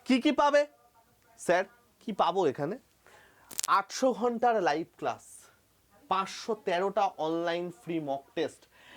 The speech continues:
একশো আটচল্লিশটা ইবুক, ইম্পর্টেন্ট ভিডিও কোর্স এবং ছখানা পুরো বুক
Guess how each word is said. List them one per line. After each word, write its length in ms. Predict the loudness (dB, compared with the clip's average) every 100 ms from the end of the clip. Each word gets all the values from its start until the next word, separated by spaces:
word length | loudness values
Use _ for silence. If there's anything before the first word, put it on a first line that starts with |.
| -4
একশো 400 | 0 0 -2 -2
আটচল্লিশটা 760 | -2 -2 -2 -4 -2 -6 -4 -4 -4
ইবুক, 380 | -8 -6 -8 -8
ইম্পর্টেন্ট 880 | -8 -4 -4 2 4 4 2 -2 -2 -6
ভিডিও 460 | -2 -2 0 2 2
কোর্স 380 | 0 2 2 0 -8 -20 -12 -4
এবং 300 | -2 -2 -4
ছখানা 680 | -6 -4 -2 0 0 2 0
পুরো 400 | -2 -4 0 0
বুক 400 | -2 -6 -8